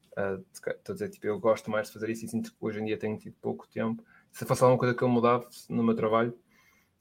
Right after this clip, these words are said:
era esse. E atenção, coisa que eu estou a dizer, tenho, ainda tenho, ainda sinto que tenho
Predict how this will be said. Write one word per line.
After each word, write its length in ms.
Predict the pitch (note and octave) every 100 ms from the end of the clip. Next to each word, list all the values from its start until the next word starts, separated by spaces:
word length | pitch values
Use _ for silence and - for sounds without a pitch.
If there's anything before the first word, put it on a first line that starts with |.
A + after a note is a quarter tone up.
| -
era 140 | A#2
esse. 320 | A#2+ - - _ _ _
E 60 | B2+
atenção, 360 | C3 B2+ C3
coisa 200 | C3 C3
que 60 | C3
eu 40 |
estou 100 | -
a 40 | C#3
dizer, 120 | C#3
tenho, 120 | A2+ A#2
ainda 140 | A#2+
tenho, 380 | A#2+ A#2+ B2 -
ainda 220 | B2 B2+
sinto 220 | B2 C#3 -
que 60 |
tenho 300 | C3+ C3+ B2+